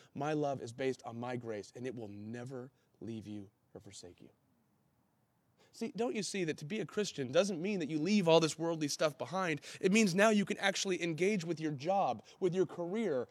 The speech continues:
in a way that it doesn't have to give you meaning. So when you get the promotion, you feel better, and when you get passed up, you feel terrible, but rather you can work knowing that you're already accepted and belong. You have a whole new freedom. You can love people,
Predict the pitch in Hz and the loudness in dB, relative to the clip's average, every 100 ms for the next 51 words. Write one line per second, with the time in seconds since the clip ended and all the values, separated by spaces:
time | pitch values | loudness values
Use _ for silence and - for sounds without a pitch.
0 | - - 196 180 202 196 175 165 202 190 | -8 -2 0 2 4 2 0 -2 -2 -2
1 | 180 170 180 170 151 165 214 143 92 - | -4 0 0 2 2 2 2 0 -2 -10
2 | - - 196 190 208 165 147 175 202 - | -10 0 4 6 4 2 -2 2 2 2
3 | 180 156 165 156 185 180 139 - - 170 | 0 -2 -2 2 2 4 2 -4 -4 2
4 | 190 180 180 - 180 165 214 196 175 147 | 4 4 2 0 -4 0 2 2 0 -2
5 | 170 185 214 190 160 139 - - 165 190 | -2 0 0 2 2 0 -4 -8 -2 2
6 | 185 185 180 165 165 196 196 156 170 190 | 2 2 2 0 4 4 4 0 -2 2
7 | 202 202 185 165 - 165 175 165 - 180 | 2 2 0 -4 -2 2 4 4 0 -4
8 | 160 156 - - - 151 143 151 147 131 | -4 -4 -8 -8 -6 -4 0 0 0 -2
9 | - 185 175 - 180 165 - 170 139 - | -4 -2 0 0 0 0 -2 -6 -6 -10
10 | _ _ _ _ _ _ _ _ _ _ | _ _ _ _ _ _ _ _ _ _
11 | _ 190 208 202 190 269 277 - 139 107 | _ -2 2 2 2 2 0 -2 -6 -4
12 | 98 | -8